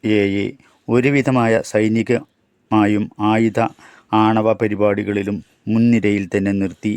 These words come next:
ഏറ്റവും വലിയ സൈനിക ഓഫീസർമാരെയും സർവ്വ സൈനിക മേധാവികളെയും സല്യൂട്ടടിപ്പിക്കുക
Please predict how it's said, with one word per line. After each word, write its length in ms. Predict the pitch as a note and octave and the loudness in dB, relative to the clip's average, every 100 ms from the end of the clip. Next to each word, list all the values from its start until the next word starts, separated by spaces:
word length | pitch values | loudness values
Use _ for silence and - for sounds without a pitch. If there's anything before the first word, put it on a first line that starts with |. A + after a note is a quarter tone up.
| G2+ | -2
ഏറ്റവും 340 | G#2 - A2+ G#2+ | -2 0 0 0
വലിയ 220 | G2+ G2+ G2 | 0 0 -2
സൈനിക 360 | G#2+ G#2 G#2+ A2+ - G#2 | -2 0 0 -2 -4 -6
ഓഫീസർമാരെയും 840 | F#2+ G2+ - G2+ G#2 G2 F#2+ F#2+ G2 _ - - _ - | -8 -8 -6 -4 -2 -2 -4 -6 -8 _ -20 -20 _ -4
സർവ്വ 320 | A2+ G#2+ A#2 A2+ | 0 2 0 0
സൈനിക 320 | A2 G2+ G#2 G#2+ G#2 | 0 0 0 0 0
മേധാവികളെയും 840 | G2 G2+ G2+ G2+ G2+ G2 G2 F#2+ - - _ _ - | -2 -2 -2 -2 -2 -2 -4 -6 -10 -20 _ _ -4
സല്യൂട്ടടിപ്പിക്കുക 1080 | A#2 A2+ B2 A#2+ - A2+ G#2 G#2 F#2+ G#2 | 0 2 0 0 -2 -2 -4 -8 -2 0